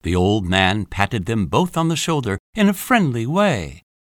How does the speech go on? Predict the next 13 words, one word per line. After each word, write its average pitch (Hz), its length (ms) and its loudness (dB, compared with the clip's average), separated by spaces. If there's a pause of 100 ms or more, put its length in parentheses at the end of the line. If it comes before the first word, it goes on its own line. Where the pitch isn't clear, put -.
(120)
and 135 100 0
said 175 200 -2
that 156 120 -4
they 151 120 0
were 139 180 0
good 254 340 2
sports - 680 -2
to - 120 -8
let 87 160 2
him 92 200 0
remove 92 400 2
their 87 160 0
hair 82 480 -4